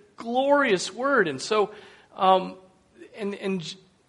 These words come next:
Jesus Christ, the Son of God, the, the, the risen, glorified, Son of God, has a glory that will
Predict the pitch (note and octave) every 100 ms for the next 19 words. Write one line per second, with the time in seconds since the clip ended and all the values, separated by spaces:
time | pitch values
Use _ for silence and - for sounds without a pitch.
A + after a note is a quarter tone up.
0 | _ E3+ E3+ A#3+ A#3+ A#3 - - - A#3+
1 | G#3 - - C#3 - G#3 G#3+ G#3 D3+ E3
2 | F#3 F3+ C3 A#2 C3+ C#3 - C3+ D3 C#3
3 | - - D3 C#3 C#3 D#3 G3+ F#3 G#3+ G#3
4 | G3 F#3+ - _ _ _ _ _ _ C#3
5 | C3 D#3 F3+ F#3+ F#3 F#3 E3+ D#3+ D#3 D#3+
6 | D3 - _ _ _ _ _ _ - -
7 | D#3+ D#3 C#3+ C3 C#3+ C3+ B2+ A#2+ A#2 _
8 | _ _ - - D#3+ D#3+ D#3 D3 D3 C#3
9 | C3+ C#3 D#3+ F3+ - - _ _ _ _
10 | _ _ _ _ _ _ _ _ _ _
11 | _ B2+ D3+ D#3 D#3+ D3+ F3+ F3+ D3+